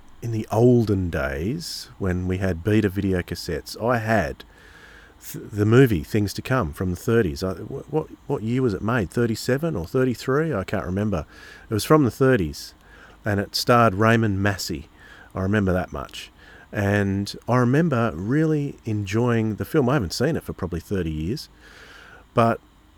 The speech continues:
I really enjoyed it at the time, so I thought I'd give this a go. And I really love the, the take that, uh,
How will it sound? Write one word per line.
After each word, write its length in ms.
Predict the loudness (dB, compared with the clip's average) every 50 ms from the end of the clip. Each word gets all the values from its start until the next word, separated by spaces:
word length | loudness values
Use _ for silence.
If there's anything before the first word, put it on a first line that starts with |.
| _ -20 _ -4 0
I 60 | 2
really 260 | 4 6 6 6 4
enjoyed 320 | 2 2 4 4 4 4
it 60 | 4 2
at 120 | 0 -2
the 60 | -6
time, 340 | -10 -8 -6 -6 -6 -6 -6
so 140 | -2 -2 0
I 20 |
thought 160 | 2 2 2
I'd 140 | 2 2 2
give 180 | 0 -2 0 0
this 160 | -2 -4 -4
a 60 | -4
go. 320 | -4 -2 -2 -2 -2 -4 -6 -4
And 420 | -4 -2 0 0 -2 -4 -6 -8 -14 -18 -20 -20 -20 -20 -20 -20 -14 -4
I 60 | 0
really 260 | 4 4 4 4 4 2
love 580 | 4 4 4 4 2 0 -2 -6 -12 -18 -8 -2
the, 480 | 0 2 2 2 2 0 -2 -4 -6 -8
the 120 | -6 -6 -6
take 540 | -6 -6 -4 -2 -2 -2 -2 -4 -8 -14 -20 -18 -12
that, 640 | -10 -6 -2 0 0 0 0 -2 -4 -8 -12 -12 -12 _ _ -20 -20 -20 -20 -20 -20 -20 -20 -20 -20 -20 -20 -20 _ -10
uh, 300 | -6 -6 -4 -4 -4 -6